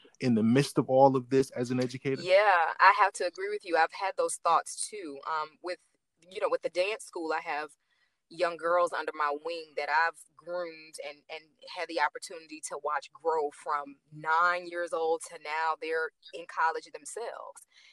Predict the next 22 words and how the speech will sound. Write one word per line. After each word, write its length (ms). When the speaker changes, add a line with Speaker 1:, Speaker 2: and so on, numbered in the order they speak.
Speaker 2:
And 500
my 280
babies, 580
I 100
had 80
three 360
of 100
them 340
who, 100
no, 100
not, 160
no, 80
no, 120
no, 140
no, 160
there 100
were 60
about 240
five 260
of 100
them 160
actually, 600